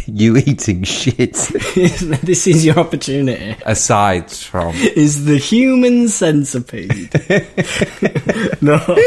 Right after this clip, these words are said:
Speaker 2: right.
Speaker 3: I've never actually seen that.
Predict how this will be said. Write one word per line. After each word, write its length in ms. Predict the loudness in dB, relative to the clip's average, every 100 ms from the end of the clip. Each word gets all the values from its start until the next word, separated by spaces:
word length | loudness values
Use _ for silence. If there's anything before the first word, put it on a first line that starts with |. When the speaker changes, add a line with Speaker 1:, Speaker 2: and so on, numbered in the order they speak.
| 4 0 -2 0
Speaker 2:
right. 360 | 2 2 0 -4 -20 -16 -4 0 2 0 -6 -6 0
Speaker 3:
I've 180 | 0 2
never 180 | 2 2
actually 340 | 0 0 -2
seen 400 | -2 -2 0 0
that. 200 | -4 -6